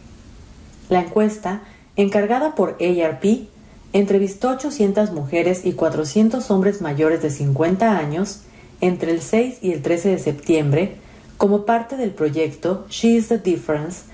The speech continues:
que explora las inquietudes y prioridades de las mujeres mayores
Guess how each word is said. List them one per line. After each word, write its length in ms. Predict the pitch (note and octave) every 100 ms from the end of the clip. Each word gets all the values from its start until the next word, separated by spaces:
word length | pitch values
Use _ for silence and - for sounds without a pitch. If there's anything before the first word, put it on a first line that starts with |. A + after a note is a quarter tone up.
| - - -
que 80 | G3+
explora 500 | - - A#3+ B3 C4
las 240 | G#3 -
inquietudes 720 | D3+ D#3 C#3 F3+ F3+ G3+ G3+
y 60 | D#3
prioridades 540 | D#3 D3 D3 D#3+ G3
de 60 | F#3
las 160 | D3 C#3
mujeres 480 | C#3 D3 E3 E3+
mayores 560 | D3+ C3+ D#3+ F#3 A3+ -